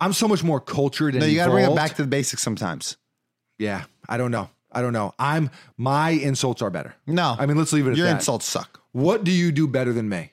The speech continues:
Speaker 2: Almost everything.
Speaker 1: No, almost nothing was the right answer.
Speaker 2: Oh, okay.
Speaker 1: So now we see why you weren't. And
Speaker 2: I
Speaker 1: I'm
Speaker 2: mean,
Speaker 1: just kidding.
Speaker 2: that's, uh,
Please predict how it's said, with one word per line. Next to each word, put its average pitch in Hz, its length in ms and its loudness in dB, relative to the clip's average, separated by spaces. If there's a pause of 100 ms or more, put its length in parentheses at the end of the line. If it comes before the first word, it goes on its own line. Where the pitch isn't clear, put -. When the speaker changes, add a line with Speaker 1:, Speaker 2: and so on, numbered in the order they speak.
(680)
Speaker 2:
Almost 143 280 0
everything. 180 360 0
Speaker 1:
No, 139 140 2
almost 131 320 0
nothing 117 500 -4
was 98 140 -6
the 104 80 -2
right 95 180 -2
answer. 90 320 -8
Speaker 2:
Oh, 127 260 0
okay. 156 200 -4
Speaker 1:
So 131 120 0
now 135 200 0
we 139 80 2
see 131 160 0
why 113 200 0
you 101 280 -4
weren't. 104 340 -6
And 80 100 -14
Speaker 2:
I 127 60 0
Speaker 1:
I'm 143 60 0
Speaker 2:
mean, 143 100 0
Speaker 1:
just 135 40 -2
kidding. 151 80 0
Speaker 2:
that's, 151 200 -2
uh, 110 460 0